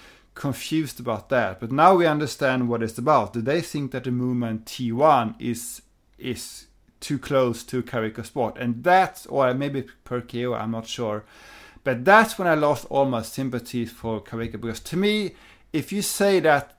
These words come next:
the Moonman T one is the Kaweco clone, uh, that's borderline delusional to me. That, that I d-, can't really see. And, and on top of that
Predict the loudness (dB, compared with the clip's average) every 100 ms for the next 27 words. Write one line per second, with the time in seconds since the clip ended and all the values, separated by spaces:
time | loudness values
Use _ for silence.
0 | -6 -2 0 0 -2 -4 -4 -2 2 2
1 | 2 -6 -12 -6 -4 -4 -6 -10 -6 -6
2 | -6 -10 -6 -6 -6 -12 -16 _ -20 -8
3 | -2 -2 -2 2 4 4 4 2 2 0
4 | 0 0 -2 -6 -6 -6 -10 -14 -14 -16
5 | -20 _ -20 -20 -20 -20 _ _ _ 0
6 | 2 6 12 12 12 6 6 2 0 0
7 | 0 -2 -4 -2 0 2 0 -6 -2 -2
8 | -2 -2 -4 -4 -6 -2 4 4 4 -2